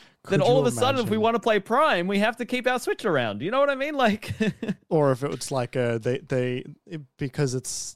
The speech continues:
Speaker 2: like, it's launching digital first and physical later for these, uh, s-, uh, Metroid Prime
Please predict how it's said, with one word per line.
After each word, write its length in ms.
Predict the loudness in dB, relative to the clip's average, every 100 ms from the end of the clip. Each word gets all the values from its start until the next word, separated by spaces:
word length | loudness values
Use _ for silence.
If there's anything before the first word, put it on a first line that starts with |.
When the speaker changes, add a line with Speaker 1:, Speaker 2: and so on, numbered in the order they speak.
| -6
Speaker 2:
like, 200 | -2 -2
it's 120 | 0
launching 400 | 2 2 0 -2
digital 380 | -2 -2 -2 -2
first 400 | 0 0 0 -6
and 160 | -8 -6
physical 400 | -6 -4 -4 -4
later 380 | -4 -2 -4
for 120 | -6 -6
these, 280 | -6 -8 -12 -16 -8
uh, 500 | -4 -2 -2 -4 -8 -12
s-, 120 | -16
uh, 400 | -12 -10 -10 -10
Metroid 400 | -6 -4 -4 -4
Prime 460 | -4 -2 -2 -4